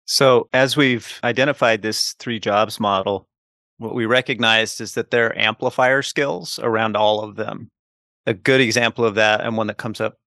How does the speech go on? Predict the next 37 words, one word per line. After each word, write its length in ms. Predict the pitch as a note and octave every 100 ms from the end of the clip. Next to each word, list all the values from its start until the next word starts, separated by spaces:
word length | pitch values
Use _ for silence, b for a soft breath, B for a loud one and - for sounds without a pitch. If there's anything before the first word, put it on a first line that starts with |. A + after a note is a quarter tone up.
| _
frequently 460 | - F3 C3 A#2 B2
and 100 | A2+
that 40 |
we've 140 | G#2+
already 220 | A2+ A2+ G#2
mentioned, 640 | A2 B2 A2+ - - - -
is 260 | A#2 G#2+
coaching. 520 | - C#3 A#2 - - - _ _ _ _ -
Like, 100 | A2+
what 80 | A#2
does 120 | C#3
it 120 | C#3 -
actually 340 | A2+ - A#2+
mean 180 | A2 G#2+
to 140 | -
coach 280 | G#2 A2+ -
somebody? 540 | - G#2+ G2+ - - - _ _ _ _
And 500 | - A2 G#2+ G#2 - - _ _ _
the 220 | B2+ C3 _
core 240 | - F3+ F#3+
stance 460 | - D3 C#3 C3+
when 100 | C3+
we're 80 | B2
going 300 | A2 A#2 A2
into 500 | A2+ - A#2 A2 G#2+ -
a 120 | A2
coaching 480 | - C3+ A#2+ - A2+
approach 720 | G#2 - A2 - - - - _ _ _ -
is 260 | A#2+ A2+ -
that 540 | A2+ A2 G#2+ - - _ _ _ -
we 160 | B2+
believe 600 | E3 F3+ F3 C3+ B2 B2+ -
that 200 | A#2 -
the 60 |
person 380 | - B2+ C3 C3
I'm 180 | A#2+ B2
coaching 580 | - A#2 - D#3 F3